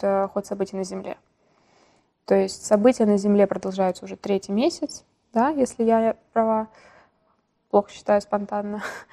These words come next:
А если бы спецоперация закончилась быстро, если бы сегодня мы находились там на фазе переговоров, обсуждали бы модальность урегулирования ситуации безопасности в Европе,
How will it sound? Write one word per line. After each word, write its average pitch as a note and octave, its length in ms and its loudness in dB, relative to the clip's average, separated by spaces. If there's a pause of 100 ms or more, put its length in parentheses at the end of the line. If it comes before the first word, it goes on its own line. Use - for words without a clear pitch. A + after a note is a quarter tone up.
(360)
А G#3 300 8
если G#3 400 8
бы G#3+ 420 8
спецоперация G#3 560 2
закончилась A#3 440 2
быстро, E4+ 400 0
если A#3+ 300 4
бы G#3+ 100 2
сегодня A3 320 0
мы G3+ 60 0
находились G3 540 -4
там G#3+ 400 -14
на G3 120 -10
фазе G3 320 -2
переговоров, C#4 640 6
обсуждали G3+ 500 0
бы G3+ 80 -6
модальность G3 560 0
урегулирования G#3 560 -2
ситуации G#3+ 320 -4
безопасности G#3+ 560 -4
в A3 40 -8
Европе, D4 500 6